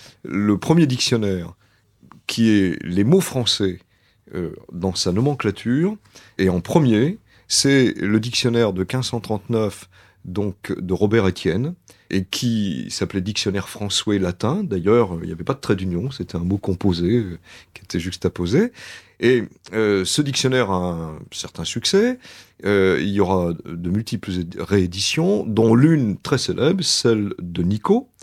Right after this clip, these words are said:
qui va en mille six cent six, nous voilà au dix-septième siècle, qui va en mille six cent six publier donc le fameux Trésor de Nico. Alors de quoi s'agit-il ? On a le mot français en premier, suivi du mot latin,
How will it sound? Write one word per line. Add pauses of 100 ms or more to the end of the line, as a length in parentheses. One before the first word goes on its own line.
(340)
qui
va
en
mille
six
cent
six,
nous
voilà
au
dix-septième
siècle, (300)
qui
va
en
mille
six
cent
six (240)
publier
donc
le (100)
fameux
Trésor
de
Nico. (320)
Alors
de
quoi
s'agit-il ?
On
a
le
mot
français (160)
en
premier, (440)
suivi
du
mot
latin,